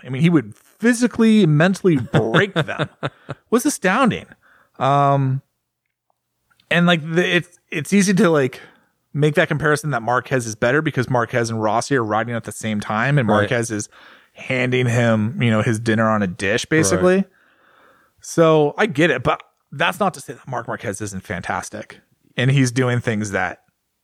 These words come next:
Speaker 1: are just mind-blowing on a bike that's arguably not that good.
Speaker 2: Right.
Speaker 1: Um,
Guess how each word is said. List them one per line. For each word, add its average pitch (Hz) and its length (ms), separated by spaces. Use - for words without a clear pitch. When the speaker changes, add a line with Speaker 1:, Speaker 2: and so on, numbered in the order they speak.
Speaker 1:
are 123 140
just 107 260
mind-blowing 107 720
on 185 180
a 175 60
bike 143 320
that's - 400
arguably 131 500
not 107 320
that 120 280
good. 113 400
Speaker 2:
Right. 107 340
Speaker 1:
Um, 95 640